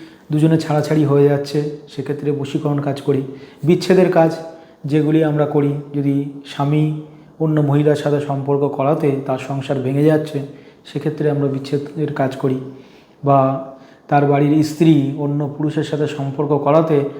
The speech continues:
তার সংসার ভেঙে যাচ্ছে, সেক্ষেত্রে বিচ্ছেদ করে দিই। কিন্তু কেউ কারোর সাথে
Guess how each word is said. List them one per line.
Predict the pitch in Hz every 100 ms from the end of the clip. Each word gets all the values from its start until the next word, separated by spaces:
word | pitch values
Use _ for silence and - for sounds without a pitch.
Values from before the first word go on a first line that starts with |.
| -
তার | 147 135
সংসার | - 143 139 143
ভেঙে | 131 139
যাচ্ছে, | 139 135 - 139 -
সেক্ষেত্রে | - 139 139 147
বিচ্ছেদ | 135 135 - 131
করে | - 127
দিই। | 127 131 - - - -
কিন্তু | 180 175 185 185 190
কেউ | 180 175
কারোর | 175 165 -
সাথে | 170 170